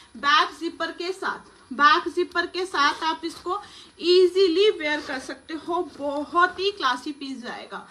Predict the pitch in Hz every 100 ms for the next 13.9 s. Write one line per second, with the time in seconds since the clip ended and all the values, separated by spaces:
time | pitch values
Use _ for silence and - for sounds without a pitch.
0 | - - _ 392 370 370 427 427 403 403
1 | 427 440 370 359 392 403 392 381 392 392
2 | 381 381 370 - 381 339 330 349 370 349
3 | 285 349 359 392 403 381 370 392 302 320
4 | 359 392 330 330 294 370 311 277 285 330
5 | 349 349 359 381 381 - - - 302 370
6 | 370 359 330 370 359 349 403 403 320 262
7 | 240 233 220 175 190 - 330 349 381 381
8 | 403 415 370 370 381 392 359 370 392 330
9 | 294 311 269 269 214 - _ - 392 415
10 | 415 370 381 415 349 302 339 330 370 392
11 | 415 - - _ - 311 392 392 403 427
12 | 415 330 339 392 392 381 427 427 - -
13 | 370 359 370 392 392 349 349 381